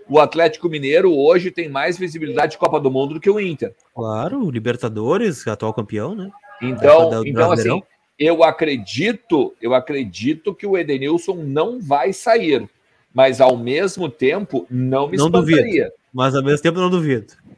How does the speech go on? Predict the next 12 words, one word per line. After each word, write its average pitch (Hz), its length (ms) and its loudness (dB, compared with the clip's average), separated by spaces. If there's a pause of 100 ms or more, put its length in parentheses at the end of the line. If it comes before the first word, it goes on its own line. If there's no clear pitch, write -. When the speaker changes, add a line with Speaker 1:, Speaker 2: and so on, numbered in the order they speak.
(120)
Speaker 1:
Não 147 320 4
me 165 80 -4
espantaria, 269 600 2
claro, 294 460 6
não 226 140 0
me 240 60 -4
espantaria. 254 600 0 (180)
O 311 160 0
cara, 370 380 6 (200)
o 302 120 -8
cara 392 320 0
fechou 359 400 -2